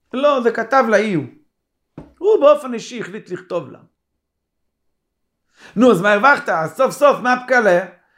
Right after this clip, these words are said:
מה פקלה וגביה בה? תחשוש, אם אתה תשלם לה עכשיו את הכתובה, מחר היא תוציא כתובה ותבקש עוד פעם שישלמו לה. אומרת הגמרא, "מה איבדה? איבדה באור." זה נאבד באש.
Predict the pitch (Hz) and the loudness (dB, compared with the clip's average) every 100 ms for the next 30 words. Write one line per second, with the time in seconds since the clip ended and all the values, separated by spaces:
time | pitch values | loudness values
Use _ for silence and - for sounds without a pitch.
0 | _ _ _ 202 240 240 202 185 180 175 | _ _ _ 0 0 0 -4 -4 -4 0
1 | 233 294 311 277 240 - _ _ _ _ | 0 2 2 2 -4 -6 _ _ _ _
2 | _ _ _ _ _ _ _ _ _ _ | _ _ _ _ _ _ _ _ _ _
3 | _ _ _ _ _ _ _ _ - - | _ _ _ _ _ _ _ _ -10 0
4 | 320 269 - 311 294 226 - 196 254 233 | 2 2 -4 -12 -8 -8 -4 -2 -2 -2
5 | 208 247 233 220 - 226 180 170 190 277 | -6 -6 -8 -10 -10 -8 -6 -4 0 2
6 | 262 226 226 240 - 254 214 185 190 202 | 2 2 -2 -4 -8 0 2 2 -2 -6
7 | 214 233 247 294 339 294 - 226 220 190 | -4 -2 -2 -2 -2 -2 -2 0 0 0
8 | 208 214 214 208 - - _ _ _ _ | 0 2 2 2 -4 -16 _ _ _ _
9 | _ - - - 247 262 240 190 190 202 | _ -20 -16 -4 0 2 2 0 0 0
10 | 196 208 202 151 143 214 180 151 196 185 | 2 2 2 2 4 4 4 2 2 4
11 | 180 196 151 120 - _ _ _ _ _ | 4 4 2 -2 -18 _ _ _ _ _
12 | _ _ _ _ _ _ _ _ _ - | _ _ _ _ _ _ _ _ _ -10
13 | 147 151 185 147 165 147 - - - | -6 -2 -2 -2 -4 -6 -8 -12 -16